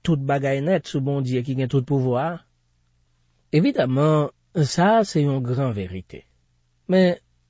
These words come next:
tankou Job va di sa pi devan, ki lès ki pa konn sa? Sa Sofa di la,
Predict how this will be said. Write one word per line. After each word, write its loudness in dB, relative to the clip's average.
tankou 2
Job 2
va 2
di -2
sa -4
pi -8
devan, -4
ki 2
lès -4
ki -2
pa -2
konn 0
sa? 0
Sa 0
Sofa -2
di -4
la, -4